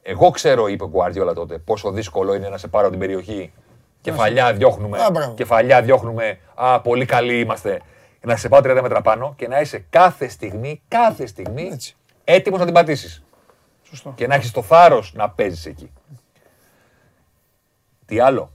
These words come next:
Speaker 1: Κοίτα που είναι ο Λενταλέκ με το έξι.
Speaker 2: Ναι.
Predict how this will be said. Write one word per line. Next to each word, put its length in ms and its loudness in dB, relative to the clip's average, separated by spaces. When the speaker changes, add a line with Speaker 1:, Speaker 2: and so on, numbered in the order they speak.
Speaker 1:
Κοίτα 180 -8
που 60 -10
είναι 80 -12
ο 40 -10
Λενταλέκ 320 -8
με 80 -20
το 80 -18
έξι. 240 -20
Speaker 2:
Ναι. 220 -14